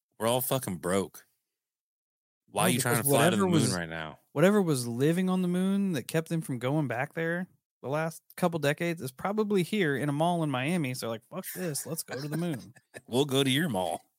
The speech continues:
Speaker 2: Yeah.
Speaker 1: Oh, that was another thing I wanted to bring up.
Speaker 2: <laughs>
Speaker 1: What is with,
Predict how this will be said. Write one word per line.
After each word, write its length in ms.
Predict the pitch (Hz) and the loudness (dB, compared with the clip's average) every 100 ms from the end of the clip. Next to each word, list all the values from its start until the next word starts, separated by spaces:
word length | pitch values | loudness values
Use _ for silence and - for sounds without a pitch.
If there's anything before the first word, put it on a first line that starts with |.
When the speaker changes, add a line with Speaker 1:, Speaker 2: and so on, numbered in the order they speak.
| _ _ _ | _ _ _
Speaker 2:
Yeah. 160 | 180 - - _ _ _ _ _ _ _ _ _ _ _ _ _ _ _ | -6 -6 -16 _ _ _ _ _ _ _ _ _ _ _ _ _ _ _
Speaker 1:
Oh, 200 | 165 170 | -6 -2
that 120 | 151 220 | 0 0
was 140 | 170 | 0
another 340 | 104 120 185 | 0 0 0
thing 180 | 165 123 | 0 -2
I 60 | 110 | -2
wanted 260 | 107 101 95 | 0 -2 -4
to 40 | |
bring 260 | 92 95 92 | -4 -2 -2
up. 180 | 87 - - - - - | -6 -8 -6 -6 -4 -4
Speaker 2:
<laughs> 100 | 165 - 151 - _ _ - 127 _ _ 147 151 135 _ _ _ | -4 -6 -12 -14 _ _ -18 -18 _ _ -16 -14 -16 _ _ _
Speaker 1:
What 260 | 123 160 220 | -4 -2 -2
is 180 | 151 135 | -2 -4
with, 460 | 131 135 117 - | 0 0 0 -4